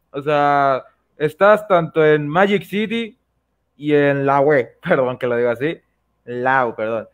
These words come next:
Eh, estás tanto en Latin American Wrestling Entertainment y en Magic City, o sea, se podría decir que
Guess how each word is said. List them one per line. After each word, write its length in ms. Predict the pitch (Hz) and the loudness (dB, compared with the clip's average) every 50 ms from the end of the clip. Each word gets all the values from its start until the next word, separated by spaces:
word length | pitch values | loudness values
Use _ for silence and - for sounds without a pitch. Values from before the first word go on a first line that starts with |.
| _ _ _ _ _ _ _ _ _ - | _ _ _ _ _ _ _ _ _ -2
Eh, 460 | 156 165 165 160 160 156 156 160 156 151 | 2 4 4 6 6 4 4 4 2 0
estás 300 | 165 170 - 202 208 202 | 0 2 2 2 2 4
tanto 420 | - 220 208 180 165 175 175 160 | 2 2 2 2 -2 2 4 4
en 640 | 151 151 147 147 143 143 143 139 139 135 131 131 _ _ _ _ _ _ _ _ _ _ _ - | 6 6 4 4 2 0 0 -2 -4 -8 -10 -16 _ _ _ _ _ _ _ _ _ _ _ -2
Latin 340 | 151 175 185 175 190 190 | 0 0 0 0 -2 -2
American 840 | 180 170 170 180 190 180 170 170 175 160 151 147 143 135 131 127 - _ _ _ _ _ _ _ _ _ - | -2 0 2 2 0 0 0 0 0 0 0 0 -2 -4 -6 -10 -16 _ _ _ _ _ _ _ _ _ -6
Wrestling 420 | 147 180 185 165 147 165 170 160 | -2 -2 -2 -2 -2 -4 -4 -4
Entertainment 760 | 156 151 151 143 135 - 175 185 202 202 208 226 220 202 190 _ _ _ _ | -4 -4 -6 -8 -8 -4 -2 -2 0 0 -2 -4 -6 -8 -16 _ _ _ _
y 160 | _ 143 147 143 | _ -4 -2 -2
en 80 | 139 | 0
Magic 280 | 147 156 165 165 156 135 | 0 0 0 0 -2 -4
City, 320 | - - 160 151 135 127 | -2 -2 -2 0 0 0
o 100 | 120 120 120 | -2 -2 -2
sea, 640 | - 139 135 135 135 135 135 131 127 127 123 120 - _ _ _ _ _ _ _ _ | 0 0 2 2 2 2 2 2 2 0 -2 -4 -12 _ _ _ _ _ _ _ _
se 80 | - 151 | -8 -6
podría 300 | - 156 151 160 170 190 | -2 0 0 2 4 4
decir 320 | 190 175 170 185 185 170 | 2 2 0 -2 -4 -4
que 300 | 175 175 160 156 156 156 | -2 2 4 4 4 2